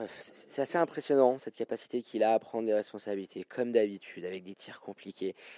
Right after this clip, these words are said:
Mais il est tellement efficace et létal dans cet exercice pour les Lions. Et puis cette versatilité, comme tu dis, en attaque, en défense, ça en fait quand même un joueur assez d'exception. Voilà, des deux côtés du terrain, une entente avec Derrick Colter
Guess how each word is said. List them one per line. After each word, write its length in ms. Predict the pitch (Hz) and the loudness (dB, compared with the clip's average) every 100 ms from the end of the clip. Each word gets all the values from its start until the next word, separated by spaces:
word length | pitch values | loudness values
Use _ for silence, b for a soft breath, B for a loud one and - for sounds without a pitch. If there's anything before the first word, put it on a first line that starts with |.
| B B | B B
Mais 100 | - | -6
il 180 | 113 107 | -4 -2
est 120 | 110 _ | -2 _
tellement 420 | 156 151 139 131 | -2 -2 2 2
efficace 460 | 123 - 113 117 - | 2 -2 -4 -4 -2
et 40 | |
létal 300 | 98 101 107 | -4 0 -2
dans 100 | 107 | -2
cet 120 | 98 98 | -4 -6
exercice 380 | 95 92 110 | -6 -6 -12
pour 180 | - 98 | -2 2
les 100 | 95 | 2
Lions. 180 | 95 110 B B B B - | 0 -2 B B B B -2
Et 80 | |
puis 140 | - - | -2 0
cette 160 | 135 | 2
versatilité, 800 | 120 147 156 - 143 131 127 127 | 8 8 8 2 0 2 6 6
comme 160 | 120 113 | 6 0
tu 180 | - 110 | -6 -2
dis, 160 | 113 | 0
en 80 | 110 | 2
attaque, 360 | 107 110 107 110 | 2 2 -2 -2
en 60 | |
défense, 340 | 104 - 107 - | -2 -2 -8 -6
ça 120 | 104 | -8
en 60 | |
fait 120 | - 127 | -6 0
quand 120 | 123 | 2
même 100 | 123 | 2
un 100 | 113 | 0
joueur 200 | 120 117 | 2 2
assez 240 | 117 139 | 2 0
d'exception. 560 | 139 - 117 - 110 117 B B B B - | -2 -2 -8 -2 -2 -2 B B B B -8
Voilà, 280 | 95 95 101 | -2 0 0
des 80 | 101 | 0
deux 100 | 110 | -2
côtés 260 | 120 123 | -2 -2
du 120 | 117 | -4
terrain, 500 | 110 117 117 123 123 - | 6 6 8 6 4 2
une 160 | 123 120 | 2 2
entente 260 | 123 123 | 2 2
avec 180 | 123 107 | 4 4
Derrick 280 | 117 113 113 | 4 4 4
Colter 320 | 117 110 | 2 4